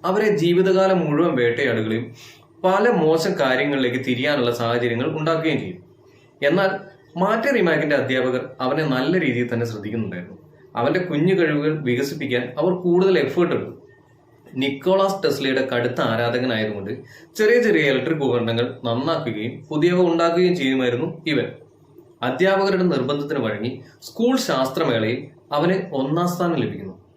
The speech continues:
ഇത് ആ കൊച്ചുകുട്ടിയുടെ ആത്മവിശ്വാസം കുറച്ചൊന്നുമല്ല കൂട്ടിയത്. ചെറിയ സമ്മാനമാണെങ്കിലും ആദ്യമായി ലഭിക്കുന്ന ഇത്തരം കാര്യങ്ങൾ നമുക്കും വളരെ വലുതായിരുന്നല്ലോ. ഇതുമൂലം അവൻ കൂടുതൽ സാധനങ്ങൾ കണ്ടുപിടിക്കാൻ തുടങ്ങുന്നു. അങ്ങനെ പതിനെട്ടാം വയസ്സായപ്പോഴേക്കും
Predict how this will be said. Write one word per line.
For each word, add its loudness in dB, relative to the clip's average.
ഇത് 2
ആ 2
കൊച്ചുകുട്ടിയുടെ 0
ആത്മവിശ്വാസം 0
കുറച്ചൊന്നുമല്ല 0
കൂട്ടിയത്. -8
ചെറിയ 2
സമ്മാനമാണെങ്കിലും 0
ആദ്യമായി 0
ലഭിക്കുന്ന 0
ഇത്തരം -2
കാര്യങ്ങൾ 0
നമുക്കും -2
വളരെ 2
വലുതായിരുന്നല്ലോ. 0
ഇതുമൂലം 0
അവൻ -4
കൂടുതൽ -2
സാധനങ്ങൾ -2
കണ്ടുപിടിക്കാൻ -2
തുടങ്ങുന്നു. -12
അങ്ങനെ 2
പതിനെട്ടാം 2
വയസ്സായപ്പോഴേക്കും 0